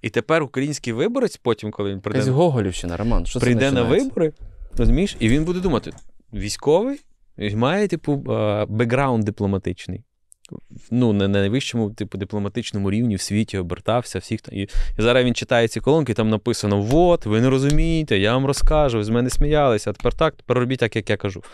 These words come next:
Speaker 1: І, і виборець в Україні дивиться, думає: «То-то батько».
Speaker 2: А ти думаєш, що виборець України це все щ-, слідкує за цим? Мені здається, що
Speaker 1: Ну, на
Speaker 2: дуже
Speaker 1: «Українській
Speaker 2: акуратно.
Speaker 1: правді» колонка була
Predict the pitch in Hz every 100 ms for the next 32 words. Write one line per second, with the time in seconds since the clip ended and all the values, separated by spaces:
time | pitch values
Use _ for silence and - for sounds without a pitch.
0 | - - - _ 104 - _ 104 107 120
1 | 131 131 117 120 113 107 101 107 110 104
2 | 87 - 160 160 117 - - 104 - -
3 | 117 117 143 147 156 151 139 - 135 139
4 | 131 - 120 139 135 123 120 110 117 -
5 | 101 - 107 - 262 147 95 - 87 92
6 | 139 165 131 131 151 143 - 110 107 127
7 | 185 165 107 110 110 113 110 139 151 156
8 | 120 123 139 135 139 - 127 120 123 120
9 | 110 104 107 117 139